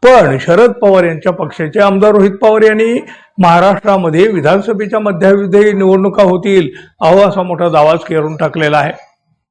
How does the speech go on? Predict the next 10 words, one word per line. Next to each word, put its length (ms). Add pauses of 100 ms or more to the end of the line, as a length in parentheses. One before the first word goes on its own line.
(720)
आणि 360
त्याची 320
काही 200
गणितं 380
देखील 340
त्यांनी 180
मांडलेली 440
आहेत. 200 (1120)
त्यांच्या 420
म्हणण्यानुसार 960